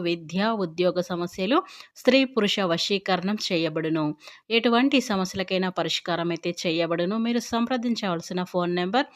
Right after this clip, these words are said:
నైన్ ఎయిట్ ఫోర్ నైన్ టూ త్రీ డబల్ ఫోర్ టూ ఫైవ్. మీకు ఎటువంటి సమస్యలు ఉన్నా సరే స్క్రీన్ పైన కనిపిస్తున్న నెంబర్కి ఫోన్ చేయండి. మీ యొక్క సమస్యలను అయితే వెంటనే అయితే తొలగించబడుతుంది.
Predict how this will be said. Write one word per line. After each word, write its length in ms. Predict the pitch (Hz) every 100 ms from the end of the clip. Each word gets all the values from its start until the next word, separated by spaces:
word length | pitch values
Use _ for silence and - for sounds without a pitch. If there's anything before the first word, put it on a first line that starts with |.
| - - _
నైన్ 280 | 220 233 254
ఎయిట్ 240 | 262 254 -
ఫోర్ 260 | 202 196 202
నైన్ 260 | 196 202
టూ 140 | 196 175
త్రీ 220 | 175 - 180 175
డబల్ 260 | 165 160 165
ఫోర్ 240 | - 175 165
టూ 160 | 165 151
ఫైవ్. 300 | - 147 151 - - - -
మీకు 200 | 233 240 220
ఎటువంటి 420 | 214 220 247 254
సమస్యలు 420 | 233 196 185 185
ఉన్నా 160 | 180 180
సరే 240 | - 185
స్క్రీన్ 380 | 180 - 240 262
పైన 200 | 247 190
కనిపిస్తున్న 480 | 175 180 175 180 185
నెంబర్కి 380 | 180 175 170 180
ఫోన్ 300 | - 175 170 170
చేయండి. 380 | 185 175 190 359 - - -
మీ 120 | 233
యొక్క 180 | 247 240
సమస్యలను 500 | 240 226 247 254 254 254
అయితే 160 | 254 180
వెంటనే 500 | 165 156 165 185 196 -
అయితే 280 | 165 160 175
తొలగించబడుతుంది. 1120 | 175 151 156 160 - 180 156 151 151 147 151